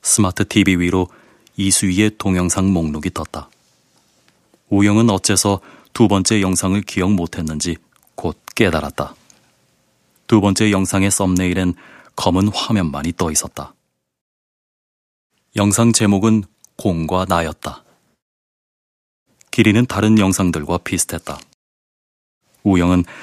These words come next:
그 영상을 클릭했다. 거친 핸드헬드 영상이 나올 거란 예상과 달리 조잡한 그림으로 만든 애니메이션이 시작됐다.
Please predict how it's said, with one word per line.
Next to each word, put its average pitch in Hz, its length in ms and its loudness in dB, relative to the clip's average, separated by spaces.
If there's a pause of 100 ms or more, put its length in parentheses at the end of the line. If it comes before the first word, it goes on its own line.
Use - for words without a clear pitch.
(140)
그 104 200 2
영상을 87 420 0
클릭했다. - 680 -4 (1400)
거친 113 380 0
핸드헬드 110 800 0
영상이 95 400 0
나올 87 220 0
거란 92 300 0
예상과 87 380 0
달리 80 340 -6 (640)
조잡한 98 480 0
그림으로 92 420 0
만든 90 380 0 (140)
애니메이션이 80 640 -4
시작됐다. - 720 -8